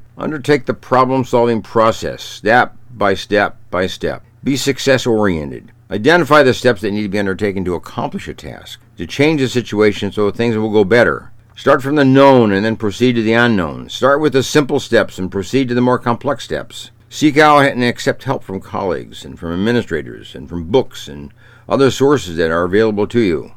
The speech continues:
so that you can have a successful learning experience and a successful teaching experience.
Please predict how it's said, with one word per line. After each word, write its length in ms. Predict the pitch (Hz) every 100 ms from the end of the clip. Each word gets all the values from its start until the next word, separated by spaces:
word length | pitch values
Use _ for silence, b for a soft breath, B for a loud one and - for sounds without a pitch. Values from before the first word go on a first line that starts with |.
| -
so 160 | - 87
that 180 | 95 92
you 140 | 110
can 100 | 110
have 160 | 101 90
a 80 |
successful 720 | 82 87 - 123 123 - 107
learning 320 | 104 143 143 92
experience 480 | - 85 76 78
and 120 | 90 82
a 80 |
successful 560 | 78 98 - 113 107 95
teaching 440 | - 127 110 82
experience. 720 | 73 - 71 73 69 58 -